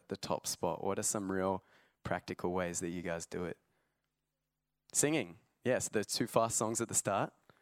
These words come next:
Or is it just, like, any, any song? Yeah, I reckon. And then the rest, you never praise again.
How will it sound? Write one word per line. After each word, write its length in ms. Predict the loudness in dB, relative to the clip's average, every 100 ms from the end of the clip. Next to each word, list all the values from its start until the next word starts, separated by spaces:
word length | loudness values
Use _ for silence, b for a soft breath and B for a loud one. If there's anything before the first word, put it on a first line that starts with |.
| b 0
Or 60 |
is 80 | 2
it 60 | 2
just, 140 | 2
like, 140 | 2 4
any, 380 | 2 0 -2 -8 -16 _
any 220 | 2 2
song? 300 | 2 0 0
Yeah, 320 | 4 4 4 0 -6 b b b b b _ _ -2
I 60 | 2
reckon. 380 | 2 -2 -8 -10 2
And 140 | 4
then 80 | 6
the 100 | 6
rest, 320 | 8 6 2 -2
you 120 | 2
never 200 | 2 2
praise 280 | 2 2 2
again. 380 | -2 -2 -4